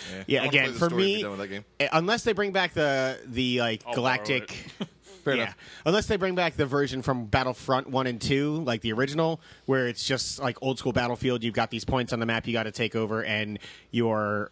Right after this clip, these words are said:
Speaker 2: overall team has, like, two hundred reinforcements per side. And, like, as you progress further, you can gain or lower. Like, unless they bring that specific mode back, I'm not gonna fuck with the multiplayer, probably.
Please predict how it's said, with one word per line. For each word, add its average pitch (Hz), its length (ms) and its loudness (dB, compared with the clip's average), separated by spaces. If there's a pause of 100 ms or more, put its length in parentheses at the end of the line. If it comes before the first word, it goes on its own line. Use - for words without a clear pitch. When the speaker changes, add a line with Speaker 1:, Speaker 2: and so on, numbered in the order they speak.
(140)
Speaker 2:
overall 131 320 2
team 131 220 0
has, 123 160 -2
like, 104 160 -4
two 135 180 2
hundred 120 300 0
reinforcements 117 640 0
per 117 160 0
side. 120 440 0 (440)
And, 113 140 0
like, 104 180 -2
as 113 180 0
you 110 140 0
progress 110 340 -2
further, 113 220 -2
you 107 100 -4
can 107 160 -2
gain 107 220 0
or 104 120 -2
lower. 107 320 -2
Like, 104 160 -4
unless 147 220 0
they 170 100 -2
bring 131 220 -2
that 113 240 0
specific 120 380 -4
mode 110 200 0
back, 139 280 -2 (480)
I'm 151 80 -2
not 135 100 -2
gonna 110 140 -4
fuck 107 160 -4
with 98 100 -8
the 101 60 -12
multiplayer, 95 480 -6
probably. 95 400 -8